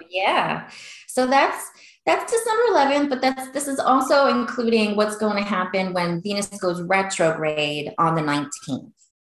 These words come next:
So this is gonna be a large theme for December and into twenty twenty-two. And it's gonna be a challenge for a lot of people because, you know, the shadow side of Capricorn is tradition, social structures, you know,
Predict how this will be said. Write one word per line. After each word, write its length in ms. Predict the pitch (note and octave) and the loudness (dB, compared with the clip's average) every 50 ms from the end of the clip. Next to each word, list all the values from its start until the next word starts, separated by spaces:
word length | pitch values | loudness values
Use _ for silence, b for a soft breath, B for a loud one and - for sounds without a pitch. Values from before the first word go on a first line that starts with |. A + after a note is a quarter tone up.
| _ _ - | _ _ -2
So 60 | A3 | 2
this 360 | A3+ B3+ B3+ B3+ C#4+ C4+ - | 2 2 2 2 0 -2 -4
is 80 | - - | -4 -4
gonna 180 | - B3 B3+ | -2 -2 0
be 120 | A#3 A#3 A3+ | 2 2 2
a 60 | G3+ | 4
large 560 | F#3 F#3 F#3+ F#3+ F#3 F#3 F#3+ F#3 F#3+ F#3 F#3 - - - - - _ _ _ | 4 4 6 6 6 4 4 2 0 -4 -6 -8 -8 -10 -14 -20 _ _ _
theme 800 | - G3+ G3+ F#3+ F3 E3 D#3 D3+ D3+ D3+ D3 C#3+ C#3+ D3 D#3 E3 - b b b b b b b b | -6 -4 -2 0 0 0 -2 -2 -4 -6 -6 -6 -6 -6 -8 -8 -10 b b b b b b b b
for 180 | - F#3+ F#3 | -2 0 0
December 580 | F3+ F3 E3+ - - - F#3 F3 E3+ E3 E3 D#3+ | 0 0 -4 -4 -4 -2 -2 0 0 0 0 0
and 240 | D#3 - D#3 D#3 - | 0 -2 -2 -2 -2
into 360 | - E3 E3 E3 E3 - D#3+ | -2 -2 -2 -2 -2 -6 -10
twenty 360 | - - - D#3+ D2+ D2+ D2+ D2 | -10 -8 -6 -6 -4 -4 -4 -6
twenty-two. 960 | - - D#2 C#2 C2+ C#2 - - - - - - - - D2+ - - - - _ _ _ _ _ b b b b b b b b b b _ _ _ - | -6 -6 -6 -6 -6 -8 -8 -8 -6 -6 -4 -6 -6 -8 -10 -10 -12 -14 -16 _ _ _ _ _ b b b b b b b b b b _ _ _ -2
And 140 | F3 F3 F3+ | 0 0 0
it's 160 | F#3+ F#3+ - | -2 -2 -2
gonna 220 | - C4 D4 - | -2 -2 0 0
be 100 | A4 A4 | 2 0
a 180 | A4+ A4 - - | 0 0 -2 -6
challenge 440 | - A#4 A#4+ C5 A#4 G#4 F4 - - | -6 -6 -4 -4 -4 -4 -4 -6 -4
for 100 | - A3 | -2 0
a 80 | G#3 | 0
lot 160 | G3+ G3 F#3 F#3 | 2 2 2 0
of 100 | F#3 F#3 | -2 -2
people 440 | - F#3 F#3 - - F#3 F3+ F3+ | -4 -6 -6 -4 -2 0 0 2
because, 600 | F3+ G3 G3 F#3+ A3 G3+ F#3+ F#3 F#3 F#3+ F#3+ - _ _ - | 2 0 0 2 2 0 2 2 0 -2 -6 -10 _ _ -10
you 220 | A3+ A3+ A3+ A3+ | -6 -2 0 0
know, 140 | G#3+ G#3 G3+ F#3+ | 2 2 2 2
the 240 | F#3+ E3+ - - - | 0 0 0 -2 -4
shadow 360 | - - C#4 C4+ D#4+ G4 G#4 | -4 -2 0 0 0 0 -2
side 240 | F#4+ - A#3 G3+ F#3+ | -2 0 0 0 0
of 120 | F#3 F#3 | -2 -2
Capricorn 640 | - F#3+ E3+ - F3 E3+ - - F3+ F3 F3 F3 E3+ | -2 -2 -2 -2 -4 -6 -6 -6 -4 -4 -2 -2 -4
is 200 | D#3+ E3 E3 - - - | -4 -6 -6 -10 -12 -12
tradition, 880 | - - F3 F3 A3 A#3 B3+ A#3+ - A#3+ A3+ A3 G#3+ G#3+ G#3+ G#3 G#3+ G#3+ | -8 -8 -4 0 0 0 0 0 0 2 2 4 4 2 2 0 0 -4
social 480 | - - - G#3 G3+ G#3 G3+ G#3 G3+ | -4 -4 -2 -2 -2 0 -2 -4 -6
structures, 580 | G3+ - - G3+ G3 G3 - - G3 F#3+ F#3+ G3 F#3+ - B B B B | -6 -4 -2 -2 -2 -2 -4 -4 -2 -2 -2 -4 -6 -10 B B B B
you 80 | - G3+ | -2 0
know, 120 | G3+ | 2